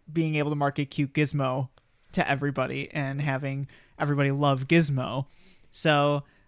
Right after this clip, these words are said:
uh, there, there's a, there's a cool story behind that. Um, the guy who directed it, Joe Dante, um, said that the decision was the reason why the film is so fondly remembered,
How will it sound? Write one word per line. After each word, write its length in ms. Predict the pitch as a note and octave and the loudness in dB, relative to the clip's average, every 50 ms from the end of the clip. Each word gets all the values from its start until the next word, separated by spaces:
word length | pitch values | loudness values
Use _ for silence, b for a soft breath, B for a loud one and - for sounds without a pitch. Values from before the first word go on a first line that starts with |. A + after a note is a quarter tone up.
| b b | b b
uh, 280 | - D3 C#3+ C#3 C#3 C#3 C#3 - - _ _ - | -2 0 2 2 2 0 -4 -8 -18 _ _ -12
there, 300 | - D#3+ E3 D#3+ D3 A#2+ | -6 -2 -2 -2 -2 -2
there's 260 | D3+ D#3+ D#3 D3+ C#3 | 0 0 0 0 2
a, 380 | D#3 D3 C#3+ C#3 C#3 C#3 C3 - - _ _ _ _ _ _ _ _ _ _ _ _ _ - | 0 0 0 0 0 -2 -4 -6 -12 _ _ _ _ _ _ _ _ _ _ _ _ _ -6
there's 240 | E3+ E3 E3+ D#3+ D3 | -2 0 2 2 2
a 80 | E3 D3+ | 0 -2
cool 260 | - - F3 F3 E3 | -2 0 0 0 0
story 380 | - - - D3+ C#3+ C#3+ C#3+ | 0 -2 -2 0 0 0 0
behind 420 | C#3+ C3 C3 B2+ C3+ C3 C#3 C3+ C3+ | -2 -2 -4 -4 -4 -6 -8 -8 -8
that. 200 | C3 B2+ C3 B2+ | -8 -8 -6 -6
Um, 280 | B2+ B2+ B2 C3+ C#3+ - b b b b b b b b b b b - D#3+ D#3+ _ | -6 -6 -6 -8 -10 -12 b b b b b b b b b b b -20 -20 -18 _
the 200 | - E3 D3+ E3 | -8 -2 0 0
guy 200 | D#3 - E3 D#3+ | 4 4 6 6
who 60 | E3 D#3+ | 4 4
directed 400 | D3+ D#3 D3+ D3+ D3 - D#3+ D#3 | 2 2 2 2 2 2 2 2
it, 100 | D3+ C#3+ | 2 2
Joe 160 | - D3 C#3+ | 2 0 2
Dante, 680 | C3+ D3 C3 C3+ C#3+ C#3+ - D#3 D3 C#3+ C#3+ C#3+ D3 - _ _ _ | 2 0 0 0 -2 -2 0 0 0 0 0 -2 -4 -8 _ _ _
um, 420 | - D3+ C#3+ C#3 C#3 C#3 C#3 C#3 C#3 _ _ _ - - | -6 -4 -2 -2 -2 -4 -6 -8 -10 _ _ _ -20 -12
said 220 | D3+ - E3+ D#3+ | -6 -2 -2 0
that 140 | D3+ D#3 D3 | 0 -2 -2
the 80 | - D#3 | -4 -6
decision 460 | D3 D3 C3+ - D#3+ D3 C3 D3 D3 | -6 -4 -4 -2 -2 -2 -2 -2 -2
was 140 | C#3+ C#3+ - | -2 -2 -4
the 80 | D3 | -4
reason 320 | C#3 C#3 C#3 C3 - C#3 C3+ | -4 -4 -4 -2 -4 -4 -4
why 180 | B2+ B2+ C3 | -4 -4 -4
the 80 | C3 C#3 | -4 -6
film 260 | - - C#3 B2 B2 | -6 -6 -6 -6 -6
is 100 | C3 B2+ | -8 -6
so 120 | - C3 B2+ | -6 -6 -6
fondly 380 | - - A#2 A#2 - - D3 | -6 -6 -8 -8 -8 -12 -14
remembered, 560 | - - - - F2+ E2+ - - - D#3 - | -14 -12 -12 -12 -12 -12 -12 -14 -16 -16 -18